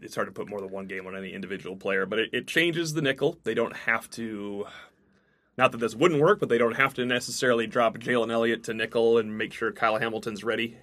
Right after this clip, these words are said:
in the first couple weeks to p-, fill in at safety. They don't have to continue to try guys at nickel that, look, Avery Davis could develop into a fine college player, but I don't wanna see Avery Davis at the nickel in Athens. I don't think it's human. I think it's too much to ask him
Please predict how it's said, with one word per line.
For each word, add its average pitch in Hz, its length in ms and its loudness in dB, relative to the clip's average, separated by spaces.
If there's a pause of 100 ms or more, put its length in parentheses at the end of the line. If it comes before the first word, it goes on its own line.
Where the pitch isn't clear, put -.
in 117 100 -8
the 107 60 -8
first 117 240 -2
couple 117 220 -2
weeks 117 200 -4
to - 60 -8
p-, - 120 -20 (120)
fill 117 180 2
in 110 60 2
at 123 120 -6
safety. 123 360 -2 (380)
They 117 100 2
don't 120 220 2
have 123 240 -2
to 117 240 -2
continue 110 500 -4
to 101 80 -8
try 117 480 2
guys 107 680 0
at 107 160 -6
nickel 110 320 -2
that, 98 140 -8 (800)
look, 101 140 -8 (480)
Avery 160 240 6
Davis 127 240 6
could 113 100 -8
develop 107 300 -2
into 101 120 -4
a 95 40 -2
fine 101 260 -4
college 92 320 -6
player, 98 220 -2
but 95 80 -6
I 113 80 2
don't 123 120 6
wanna 117 140 2
see 107 200 -6
Avery 104 240 -4
Davis 101 360 -2
at 110 140 -4
the 98 60 -12
nickel 98 260 -6
in 92 80 -14
Athens. - 460 -14
I 117 60 -6
don't 110 140 -6
think 98 140 -10
it's 107 160 -6
human. 135 240 -2
I 123 60 0
think 117 120 0
it's 104 140 -6
too 160 100 4
much 143 200 0
to - 140 -6
ask 135 300 4
him 190 220 -2